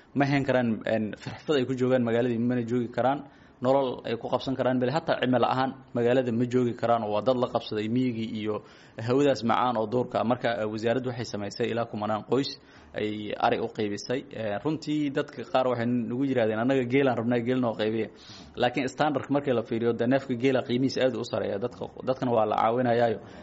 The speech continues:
hay-adda saaxiibaan ayaana caawinaya. Marka intaas qiimahooda, neef geela iyo toban neef oo ari ah inay isku qiimo yihiin baa laga yaabaa. Marka arigii baan u bilownay, isaga noloshiisana ka fududahay. Arrimaha marka aadkaan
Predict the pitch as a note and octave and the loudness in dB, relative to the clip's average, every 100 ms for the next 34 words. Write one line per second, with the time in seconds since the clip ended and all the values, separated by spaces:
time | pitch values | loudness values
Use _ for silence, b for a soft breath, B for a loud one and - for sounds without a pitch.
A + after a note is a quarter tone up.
0 | B A#2 G#2+ A#2 B2+ A#2 A2+ A#2 A#2 A#2 | B 0 0 0 0 -2 -2 0 0 0
1 | G#2+ - G#2+ A2+ G#2 A#2+ A#2+ G2+ A#2+ B2+ | 0 0 2 0 0 -2 -4 -6 -4 -2
2 | - A#2+ B2 A#2+ G#2+ A2 B B - B2+ | -2 0 0 0 -2 -6 B B -8 0
3 | C#3+ C3+ C3 D3 A#2 A2+ G#2 C3 C3+ C3 | 0 0 0 2 2 0 0 2 2 2
4 | A#2+ B2 A2+ A#2+ - - A#2+ A#2+ A2+ A2+ | 2 2 0 -2 -6 -6 -4 -2 -2 -2
5 | G#2+ A2 A2 G#2+ A#2 - - B2 B2+ A2+ | -2 0 0 0 -2 -6 -2 0 0 -2
6 | G#2 A#2 A2 G#2+ A2+ B2+ A#2 B2 A#2+ C3 | -2 -4 -2 -2 -2 -4 -2 0 2 2
7 | B2 A2+ B2 A2+ B B B - B2+ B2+ | 0 -4 -4 -6 B B B -6 -6 -2
8 | A#2 A2+ G#2+ G2 B B F#2 E2 - - | -2 -4 -8 -12 B B -20 -20 -20 -20
9 | - - - C3+ D3+ E3 D3 - C3 D3 | -20 -16 0 2 2 0 0 0 0 0
10 | - B2+ | 2 2